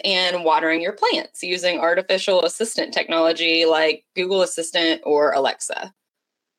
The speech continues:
I'll dive deeper into those topics in the next few weeks. Another great automation tool that should be used both professionally and personally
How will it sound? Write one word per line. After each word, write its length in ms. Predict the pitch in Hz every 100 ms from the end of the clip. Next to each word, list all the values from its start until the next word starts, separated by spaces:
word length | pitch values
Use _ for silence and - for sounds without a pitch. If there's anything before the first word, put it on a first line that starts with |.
| _ -
I'll 180 | 180 208
dive 240 | 220 208
deeper 280 | 190 185 175
into 600 | 165 160 165 170 160 160
those 300 | 170 165 165
topics 580 | 180 160 160 151 151 -
in 140 | 147 -
the 100 | 160
next 260 | 139 -
few 180 | - 147
weeks. 600 | 127 82 - - - - _ _ _ _ _ _ _ _ _ _ -
Another 380 | 202 254 415 254
great 340 | 185 175 170 -
automation 580 | 160 160 156 156 170 151
tool 380 | 175 160 156
that 120 | 156 -
should 160 | 175
be 200 | 160 160
used 420 | 160 156 156 -
both 300 | - 156 156
professionally 760 | - 165 165 - 170 160 - 175
and 160 | 170
personally 800 | 165 175 175 156 147 147 156 208